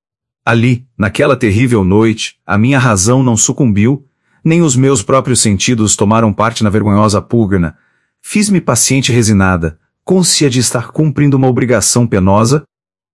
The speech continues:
aflita por ver-me livre de semelhante sacrifício.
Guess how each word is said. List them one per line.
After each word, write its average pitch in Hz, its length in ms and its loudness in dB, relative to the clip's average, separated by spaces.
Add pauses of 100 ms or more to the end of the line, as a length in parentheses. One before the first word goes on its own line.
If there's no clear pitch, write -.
aflita 165 460 0
por 131 220 -2
ver-me 120 320 2
livre 110 400 0
de 95 100 -2
semelhante 113 600 2
sacrifício. - 760 -4